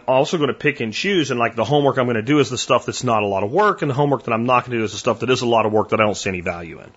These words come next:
Right? This is a calculated rule breaking. And it, it, it's, it's also very similar to how many people succeed deeply in life.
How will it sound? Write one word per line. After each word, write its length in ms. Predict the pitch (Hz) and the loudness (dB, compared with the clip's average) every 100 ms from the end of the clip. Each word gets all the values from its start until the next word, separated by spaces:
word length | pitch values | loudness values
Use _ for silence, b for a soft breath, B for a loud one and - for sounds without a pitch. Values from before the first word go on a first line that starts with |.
| _ b b b b b - | _ b b b b b -10
Right? 220 | 85 82 - B B B | -6 -6 -8 B B B
This 180 | 139 | 0
is 140 | 202 190 | 2 0
a 60 | |
calculated 1080 | - - - 143 135 160 165 110 87 101 135 123 _ _ _ _ _ _ _ _ _ _ _ _ _ | -2 -4 -2 2 2 2 0 0 -2 -4 -4 -8 _ _ _ _ _ _ _ _ _ _ _ _ _
rule 400 | 113 123 170 247 | -12 -2 2 2
breaking. 540 | 180 104 78 67 58 - _ _ _ _ _ _ _ _ _ _ _ - | 0 -2 -4 -6 -16 -20 _ _ _ _ _ _ _ _ _ _ _ -2
And 120 | 151 | 2
it, 160 | 151 - | 2 0
it, 140 | 151 - | -2 2
it's, 220 | 156 - | 0 0
it's 160 | 156 135 | -6 -4
also 360 | 160 240 - 180 | 0 0 0 2
very 240 | 143 147 | 2 2
similar 460 | - 151 143 135 131 | 2 2 4 2 2
to 440 | - 127 123 120 | 0 2 2 0
how 360 | - 131 127 107 - _ _ - | 0 0 0 -2 -14 _ _ -12
many 500 | 139 139 147 196 202 | -4 0 2 0 -2
people 380 | 143 110 127 127 | -4 -6 -4 -4
succeed 800 | - 117 - - 143 131 127 - b b b 117 | -4 -4 -4 0 2 2 -2 -12 b b b -4
deeply 440 | 110 120 - 107 | 2 2 2 -4
in 160 | 104 101 | -2 0
life. 640 | 123 190 104 71 - - | 2 2 0 -6 -20 -20